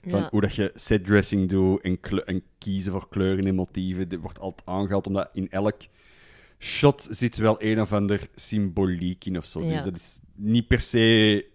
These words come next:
Speaker 1: stijlmatig van die tijd. En je moet ook rekening houden, dat is ook New Mexico.
Speaker 2: Mhm.
Speaker 1: Dus dat is ook, heeft ook te maken met die regio. Dat is ook zo'n heel specifieke stijl voor die regio. Zo
Speaker 2: Ja.
Speaker 1: Tex-Mex-achtige dingen, zo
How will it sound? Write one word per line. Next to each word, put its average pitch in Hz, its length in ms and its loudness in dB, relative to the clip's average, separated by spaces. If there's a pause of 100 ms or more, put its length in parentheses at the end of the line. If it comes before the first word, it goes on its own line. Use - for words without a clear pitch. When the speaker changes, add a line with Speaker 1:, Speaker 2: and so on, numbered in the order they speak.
(120)
Speaker 1:
stijlmatig 113 760 2
van 110 140 0
die 98 260 -2
tijd. 117 320 2
En - 320 -10
je 113 60 2
moet 120 120 4
ook 143 100 0
rekening 139 340 2
houden, 135 200 6
dat 110 100 0
is 113 60 -2
ook - 240 -10 (100)
New 113 280 6
Mexico. 156 760 0 (240)
Speaker 2:
Mhm. 185 360 -6 (240)
Speaker 1:
Dus 110 140 2
dat 113 80 8
is - 100 -8
ook, - 280 2
heeft 107 160 0
ook 107 100 0
te 110 100 0
maken 110 260 2
met 104 120 0
die 101 180 0
regio. 90 640 0
Dat 87 120 -4
is 90 120 -4
ook 95 120 -6
zo'n 92 240 -2
heel 101 200 2
specifieke - 540 -8
stijl 90 420 -2
voor 87 180 -6
die 80 280 -6
regio. 73 520 -10
Zo 87 360 -4 (280)
Speaker 2:
Ja. 156 340 -6 (120)
Speaker 1:
Tex-Mex-achtige 107 1300 2
dingen, 107 260 2
zo 95 580 2